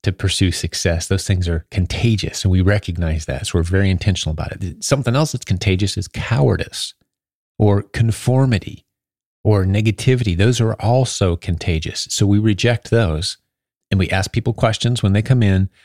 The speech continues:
We filter through. You're gonna have to answer three questions. And then, so once you get into the group, you're surrounded with people who have the proper mindset, unless they fool us, in which case,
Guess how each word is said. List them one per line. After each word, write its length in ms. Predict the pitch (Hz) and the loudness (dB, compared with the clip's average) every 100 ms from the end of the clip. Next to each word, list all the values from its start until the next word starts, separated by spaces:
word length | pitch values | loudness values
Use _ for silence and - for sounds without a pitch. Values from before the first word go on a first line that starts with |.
| _ - | _ -8
We 80 | |
filter 420 | 80 - 92 - 107 | -4 0 2 2 0
through. 400 | - 101 95 95 | 0 2 2 0
You're 140 | 95 | 0
gonna 140 | 90 | 0
have 100 | 90 | -2
to 120 | - 82 | -2 -2
answer 240 | 90 - | 0 0
three 280 | - 101 107 | 0 0 0
questions. 520 | 110 95 - 95 95 | 0 0 0 0 0
And 140 | - 95 | 0 0
then, 180 | 95 - | 0 0
so 140 | - | 0
once 240 | 95 123 - | 2 2 0
you 80 | |
get 100 | 131 | 0
into 140 | 127 104 | 2 2
the 80 | 95 | 2
group, 260 | 127 131 | 2 2
you're 80 | 107 | 2
surrounded 400 | - - 101 123 | 0 0 2 2
with 140 | 92 | 0
people 280 | - 90 85 | 0 -2 0
who 120 | 87 | 0
have 320 | 92 107 107 101 | 0 0 0 -2
the 60 | |
proper 360 | - 92 85 87 | -2 -2 0 -2
mindset, 540 | 90 90 87 - 67 | 0 0 0 -2 -4
unless 300 | 101 110 143 | 2 2 2
they 100 | 151 | 0
fool 340 | 131 127 120 117 | 2 4 4 4
us, 180 | 127 | 2
in 120 | 107 104 | 2 0
which 180 | 101 | 0
case, 320 | - 104 104 | 2 2 0